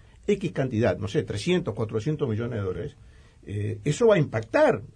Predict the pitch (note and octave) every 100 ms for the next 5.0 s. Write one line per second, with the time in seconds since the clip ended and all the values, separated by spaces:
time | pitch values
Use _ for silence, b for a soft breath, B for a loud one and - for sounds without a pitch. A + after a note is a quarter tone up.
0 | - - A#2 A#2 A#2 - A2 B2 C#3+ A#2
1 | B2+ A2+ A2 A#2 A2+ A#2 A#2 A#2+ A#2 A#2+
2 | A#2 A2 G#2+ A2+ A#2 A#2 A#2 b b b
3 | C3 A#2+ A2 A2+ A2+ A2 G#2+ F2+ F2 -
4 | - B B B B - D3+ C#3 A2 -